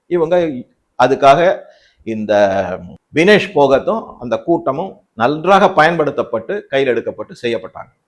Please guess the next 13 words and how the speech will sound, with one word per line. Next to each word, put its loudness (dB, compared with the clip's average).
அதுல 6
பாருங்க, 4
அந்த 2
அதனாலதான் 6
குற்றச்சாட்டு 4
வந்தது 4
அப்படிங்கிற 2
மாதிரி -2
மத்த 0
பேர் 0
சொல்றாங்க. 0
"இல்ல, 4
அந்த -4